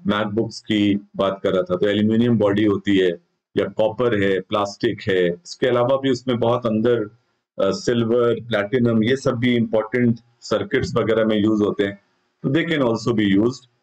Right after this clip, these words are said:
ये पूरा economy का संदर्भ कहलाता है circular economy, not recycle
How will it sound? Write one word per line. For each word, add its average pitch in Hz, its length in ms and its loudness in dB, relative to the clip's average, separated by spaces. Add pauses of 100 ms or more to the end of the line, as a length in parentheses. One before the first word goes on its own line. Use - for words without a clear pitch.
(160)
ये 113 120 2
पूरा 104 600 0 (240)
economy 98 480 2
का 98 120 0
संदर्भ 87 440 -2
कहलाता 85 560 -2
है 117 400 -2 (200)
circular 92 760 -2
economy, - 840 -6 (480)
not 160 160 2
recycle 135 840 0